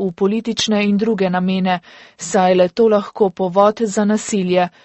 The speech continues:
Pozvali pa so tudi k izogibanju diskriminacije na podlagi verske pripadnosti. Nadškof Tomazi je opozoril, da v številnih državah po vsem svetu še vedno ni v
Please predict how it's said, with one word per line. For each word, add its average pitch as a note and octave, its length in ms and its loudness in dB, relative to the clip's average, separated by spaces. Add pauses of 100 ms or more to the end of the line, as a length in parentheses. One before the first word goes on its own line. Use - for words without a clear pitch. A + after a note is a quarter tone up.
(240)
Pozvali F#3 480 0
pa F#3+ 160 -4
so F#3 160 -4
tudi G3+ 320 -4
k - 100 -18
izogibanju G3 680 0
diskriminacije G3 1040 -2
na G3+ 120 0
podlagi F#3 520 -2
verske G3 440 0
pripadnosti. F#3 840 -2 (1200)
Nadškof G3 500 0
Tomazi G#3+ 500 0
je G#3+ 160 4
opozoril, G3+ 680 2
da G3 220 2
v G3+ 160 -2
številnih G#3+ 640 0
državah G3+ 640 0
po F#3 160 -4
vsem F#3+ 320 -2
svetu A3 560 -4
še G3+ 240 2
vedno G#3 380 0
ni A3+ 260 0
v G3 80 -4